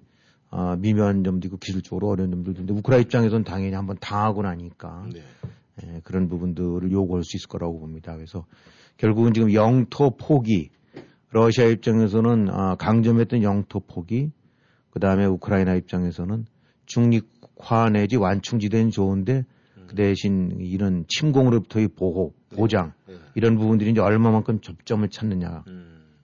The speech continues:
Speaker 1: 아, 지금 뭐 러시아 쪽에서 흘러나온 얘기는 이월 이십사일 침공했던 지역에서는,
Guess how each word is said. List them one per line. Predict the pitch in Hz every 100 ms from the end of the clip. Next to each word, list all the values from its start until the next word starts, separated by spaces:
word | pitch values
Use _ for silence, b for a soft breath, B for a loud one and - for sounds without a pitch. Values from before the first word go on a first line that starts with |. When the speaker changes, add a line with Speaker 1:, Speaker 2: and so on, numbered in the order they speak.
| _
Speaker 1:
아, | 90 90 87 87 -
지금 | 107 101
뭐 | 98 80 b b b
러시아 | 113 110 113
쪽에서 | 113 107
흘러나온 | 104 117 107 101 101
얘기는 | 92 101 92 b b b b
이월 | 107 120 127
이십사일 | 117 92 - 120 113 110
침공했던 | - - 127 117 110 - 113
지역에서는, | 95 107 101 101 101 101 110 107